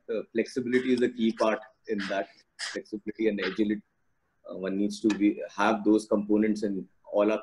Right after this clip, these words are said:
thought processes now as to how we adapt to the new changes. Uh, we shouldn't be getting, uh, used to, uh, whatever is happening, and, uh, whatever has happened in the past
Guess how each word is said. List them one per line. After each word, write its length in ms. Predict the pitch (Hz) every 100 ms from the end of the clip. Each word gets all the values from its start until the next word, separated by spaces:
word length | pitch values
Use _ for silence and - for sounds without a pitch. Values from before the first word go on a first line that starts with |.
| -
thought 180 | 101 104
processes 520 | 104 - - - 101
now 240 | 92 101 -
as 80 | -
to 160 | - 90
how 200 | 104 113
we 300 | 127 123 131 -
adapt 440 | 101 107 113 - _ _ _ _
to 80 | 110
the 100 | 104
new 300 | 101 101 101
changes. 520 | 104 92 90 92 - _ _ _ -
Uh, 380 | 98 95 95 95 104 - -
we 180 | 107 110 -
shouldn't 240 | 123 123
be 100 | 123
getting, 460 | 113 113 120 113 104 - _
uh, 140 | 98 95
used 440 | 92 110 127 -
to, 200 | 127 104 - _ -
uh, 280 | 98 95 92 95 _ _
whatever 480 | 104 98 101 98 101 104
is 140 | 95 87
happening, 340 | 92 - 107
and, 140 | 104 95 _ _ _ _
uh, 120 | 95
whatever 320 | 90 98 110 113
has 140 | 107 -
happened 380 | 95 - 123
in 60 | 120
the 100 | 113 -
past 180 | 107